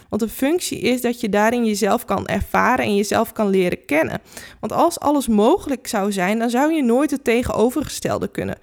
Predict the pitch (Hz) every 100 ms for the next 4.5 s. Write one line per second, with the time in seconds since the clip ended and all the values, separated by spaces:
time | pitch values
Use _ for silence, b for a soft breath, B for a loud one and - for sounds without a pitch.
0 | B B - 180 - 175 - - - -
1 | - - - 262 - 269 240 247 247 -
2 | 226 285 311 - - 262 285 269 240 247
3 | 247 220 214 - 233 302 - 302 285 185
4 | 196 196 196 262